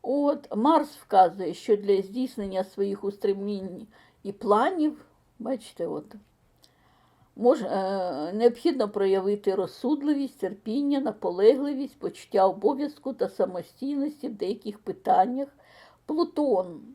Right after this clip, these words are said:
вказує, що негатив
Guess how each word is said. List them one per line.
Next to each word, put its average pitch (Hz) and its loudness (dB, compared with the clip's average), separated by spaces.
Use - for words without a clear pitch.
вказує, 202 4
що - -2
негатив 247 2